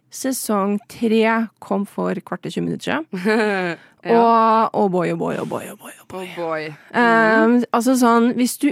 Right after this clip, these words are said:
Speaker 1: ikke har hørt om Exit ennå, eh, hvor har du vært? Men denne serien skildrer livet til en gruppe menn fra den norske finanseliten som bruker fritiden på festing, rus og prostituerte. Serien hadde premiere i september tjue nitten,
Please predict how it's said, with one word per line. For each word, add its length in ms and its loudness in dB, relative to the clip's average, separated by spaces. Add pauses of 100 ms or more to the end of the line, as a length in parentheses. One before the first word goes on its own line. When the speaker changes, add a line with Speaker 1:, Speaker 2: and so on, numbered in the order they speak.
Speaker 1:
ikke 320 -4
har 160 0
hørt 240 0
om 140 0
Exit 340 -4
ennå, 300 0 (180)
eh, 560 2 (160)
hvor 240 4
har 120 0
du 60 0
vært? 280 -6 (680)
Men 160 6
denne 160 6
serien 400 2
skildrer 400 0
livet 320 0
til 80 -2
en 80 -2
gruppe 240 -4
menn 240 2
fra 240 -4
den 80 2
norske 320 -2
finanseliten 800 2
som 160 0
bruker 320 -2
fritiden 400 -8
på 80 -10
festing, 380 2 (100)
rus 240 0
og 80 -10
prostituerte. 880 -4 (160)
Serien 400 -4
hadde 160 -2
premiere 460 -6
i 20 -6
september 400 -8
tjue 220 -4
nitten, 260 -2